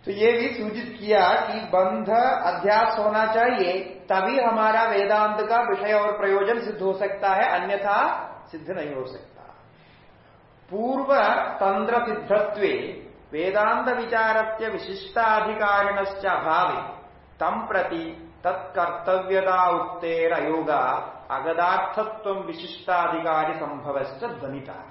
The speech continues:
ये एक शास्त्रीय विषय है कि अभी हमने कहा, कोई भी शास्त्र आरंभ करने के पहले उसका अधिकारी है या नहीं,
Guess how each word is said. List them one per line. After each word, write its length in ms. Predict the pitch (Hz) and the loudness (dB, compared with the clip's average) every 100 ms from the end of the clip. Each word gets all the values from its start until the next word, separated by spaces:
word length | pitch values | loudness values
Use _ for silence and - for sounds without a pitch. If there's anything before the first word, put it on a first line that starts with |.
| - - - _ _ - _ _ - _ _ - - | -20 -20 -20 _ _ -20 _ _ -20 _ _ -20 -4
ये 200 | 214 240 | 0 0
एक 160 | 240 240 | 0 -4
शास्त्रीय 600 | 220 190 196 226 254 226 | 0 0 0 -4 0 0
विषय 300 | 196 165 147 | 2 2 2
है 420 | - - - - - _ _ - | 0 -8 -14 -20 -20 _ _ -6
कि 60 | |
अभी 260 | 180 185 202 | -2 0 2
हमने 260 | 190 196 | 2 -2
कहा, 540 | 196 165 196 170 - - - - - - | -2 -2 0 0 -2 -6 -14 -20 -18 -2
कोई 280 | 185 220 | 0 0
भी 200 | 233 240 | -2 -6
शास्त्र 520 | - 190 180 - - 196 | -2 0 2 0 0 0
आरंभ 520 | 175 175 185 190 196 | 2 2 2 0 0
करने 300 | 170 170 175 | -2 -2 -4
के 120 | 180 | -6
पहले 680 | - 160 160 185 131 - - - - - | -4 -4 0 0 0 -4 -14 -20 -20 -16
उसका 300 | 170 - 220 | -16 -8 0
अधिकारी 720 | 180 160 180 196 196 196 196 | 2 2 0 2 4 4 2
है 260 | 175 175 180 | 2 2 4
या 120 | 185 | 2
नहीं, 560 | 185 156 190 175 - | 2 -2 -4 -4 -8